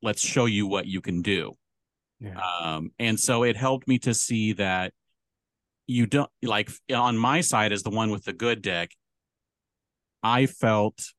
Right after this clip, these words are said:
Speaker 1: bad about beating them that badly,
Speaker 2: Mm-hmm.
Speaker 1: but also I used it instead to, instead of, like, let, let me, let me demolish them, I used it as a chance to teach
Speaker 2: Yeah.
Speaker 1: and show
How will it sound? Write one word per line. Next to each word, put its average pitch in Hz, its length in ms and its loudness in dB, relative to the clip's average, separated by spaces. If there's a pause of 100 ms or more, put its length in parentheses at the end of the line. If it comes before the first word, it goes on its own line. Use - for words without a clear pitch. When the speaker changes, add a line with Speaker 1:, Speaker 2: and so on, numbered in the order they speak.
(280)
Speaker 1:
bad 98 320 0
about 87 440 -4
beating 165 360 4
them 80 220 -4
that 80 240 -6
badly, 80 480 -2
Speaker 2:
Mm-hmm. 104 340 -10
Speaker 1:
but 139 120 0
also 156 440 4
I 113 120 2
used 127 420 4
it 127 100 0
instead 107 720 0 (100)
to, 107 200 -2
instead 117 380 0
of, 95 100 -2
like, 90 200 -2 (540)
let, 101 240 -6
let 104 160 -4
me, 95 340 -6
let 110 120 -6
me 92 80 -4
demolish 101 540 -2
them, 90 200 -6 (320)
I 117 60 0
used 151 240 2
it 139 80 2
as 120 140 0
a 110 80 -6
chance 104 360 -2
to - 100 -12
teach - 500 -6 (500)
Speaker 2:
Yeah. 98 220 -2
Speaker 1:
and 101 80 -6 (160)
show 101 600 0